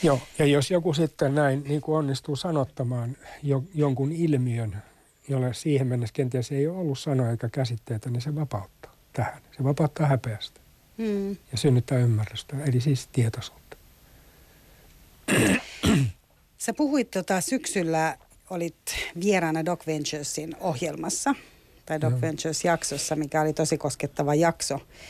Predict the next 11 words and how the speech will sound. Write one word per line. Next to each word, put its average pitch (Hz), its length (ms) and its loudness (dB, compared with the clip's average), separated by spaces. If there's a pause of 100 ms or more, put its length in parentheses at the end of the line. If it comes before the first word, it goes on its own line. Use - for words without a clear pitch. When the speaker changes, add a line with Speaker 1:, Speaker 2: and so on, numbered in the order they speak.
(400)
Speaker 2:
missä 156 200 -4
puhuttiin 151 460 2
miehisyydestä 156 840 0
ja 165 160 0
nimenomaan 165 520 2
miesten 165 640 2
tunteista. 151 640 -2
Siinä 156 240 -4
esitettiin 151 1000 -4 (240)
dokkari 175 560 0 (280)
amerikkalaisesta 165 920 0